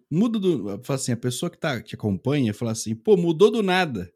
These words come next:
Não, não é do nada, né, cara? Tem uma história ali por trás. E você falando aí, eu, eu, eu também pensei um negócio, que como esse universo, ele é a mesma coisa em qualquer lugar que você vai,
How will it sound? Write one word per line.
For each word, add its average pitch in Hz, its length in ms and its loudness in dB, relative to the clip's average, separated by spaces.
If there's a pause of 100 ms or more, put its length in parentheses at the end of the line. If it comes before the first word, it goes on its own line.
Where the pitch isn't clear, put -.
Não, 117 180 -2
não 156 140 -4
é 160 60 -8
do 135 120 -6
nada, 95 380 -4
né, 104 100 -2
cara? 80 320 -10
Tem 101 160 -6
uma 127 260 -2
história 123 380 -6
ali 117 100 -4
por 127 200 -6
trás. 87 540 -8 (460)
E 123 80 2
você 123 160 0
falando 160 300 2
aí, 147 280 0
eu, 165 180 -10
eu, 117 440 -10 (180)
eu 113 80 -14
também 127 260 -4
pensei 143 340 -6
um 147 40 0
negócio, 110 500 0
que 117 100 -6
como 220 580 0 (480)
esse 107 380 -2
universo, 98 840 0
ele 104 320 0
é 95 340 0
a 110 100 -2
mesma 151 320 2
coisa 123 520 -2
em 92 60 -2
qualquer 104 280 -4
lugar 113 340 -2
que - 80 -14
você 95 120 -8
vai, 104 400 -8